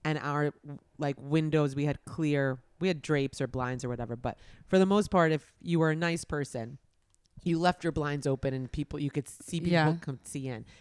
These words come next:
Speaker 1: And we would just make eye contact from across, <laughs> like, sometimes and literally, like, just shake our head, bow our head, or, like, call each other on the
Speaker 2: Mm-hmm.
Speaker 1: phone. And then you could see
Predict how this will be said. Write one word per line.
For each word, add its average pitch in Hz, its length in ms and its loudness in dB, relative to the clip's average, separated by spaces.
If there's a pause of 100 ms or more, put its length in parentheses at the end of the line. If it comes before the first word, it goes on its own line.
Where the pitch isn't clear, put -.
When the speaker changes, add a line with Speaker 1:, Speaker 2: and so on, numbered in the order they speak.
Speaker 1:
And 165 120 0
we 170 100 4
would 180 140 4
just 196 160 2
make 190 240 2 (120)
eye 156 200 2
contact 156 560 0
from 165 180 2
across, 170 500 2 (240)
<laughs> - 220 0
like, 226 160 4
sometimes 226 600 -2
and 185 240 0
literally, 175 280 2
like, 156 220 0 (240)
just 175 240 -2
shake 151 260 -2
our 139 140 0
head, 143 320 2
bow 139 160 0
our 139 160 2
head, 139 180 2
or, 139 120 0
like, 139 180 -4 (300)
call 151 260 4
each 165 160 -4
other 160 240 2
on 151 140 0
the 147 80 0
Speaker 2:
Mm-hmm. 170 80 -4
Speaker 1:
phone. 160 460 2 (220)
And 151 160 -2
then 151 120 -2
you 147 100 -2
could 151 200 -4
see 160 500 -2